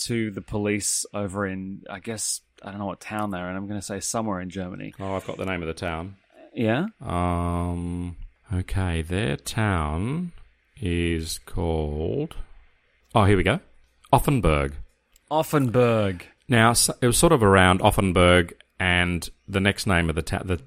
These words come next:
Speaker 2: the next town that I'm gonna mention is such a beautiful name. It's called Baden-Baden, which I think sounds a lot better than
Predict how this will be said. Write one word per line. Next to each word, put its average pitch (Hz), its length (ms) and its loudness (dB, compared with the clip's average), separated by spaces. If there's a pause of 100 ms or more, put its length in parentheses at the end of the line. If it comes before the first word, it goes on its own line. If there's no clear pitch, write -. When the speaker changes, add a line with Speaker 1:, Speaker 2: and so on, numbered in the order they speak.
(100)
Speaker 2:
the 95 100 0
next 92 280 -2
town 87 240 0
that 80 80 0
I'm 78 60 0
gonna 78 120 0
mention 82 360 -2
is 78 140 -4
such - 300 -2
a 92 60 0
beautiful 80 340 0
name. 78 280 -2
It's 78 100 -8
called 80 300 -2
Baden-Baden, 80 1200 0
which - 160 -4
I 120 80 4
think 165 160 0
sounds 95 320 0
a 92 60 2
lot 90 140 2
better 87 160 2
than 82 180 0